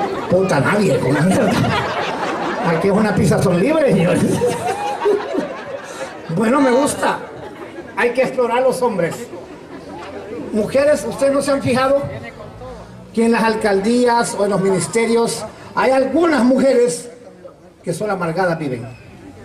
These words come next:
Ustedes llegan a hacer un trámite, le dicen, "Señorita, venga un trámite". "¿De qué?". "Aquí había hecha mierda. Con la cara desgajada".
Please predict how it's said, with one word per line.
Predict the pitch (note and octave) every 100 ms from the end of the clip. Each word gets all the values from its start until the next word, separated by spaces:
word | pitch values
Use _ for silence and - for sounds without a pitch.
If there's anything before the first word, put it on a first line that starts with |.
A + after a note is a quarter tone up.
| - - - - - - -
Ustedes | F#3 A3+ G#3+
llegan | A#3+ A3+
a |
hacer | G#3
un | A#3 A3
trámite, | A3 A#3+ A3 G#3
le |
dicen, | G#3+ A3
"Señorita, | B3 C#4 B3
venga | C4
un | B3+
trámite". | B3+ C4 G#3+ F3 B2+ - -
"¿De | F3
qué?". | G#3 G3+ - - G3 A3+ G#3+ - - - - - - - -
"Aquí | - -
había | D#3+ E3+ E3+
hecha | - -
mierda. | - F#3 F3+ - - - - - - - - - - - - C3 -
Con | D#3+
la | -
cara | E3 F3+
desgajada". | F3+ E3+ D3+ G3+ G3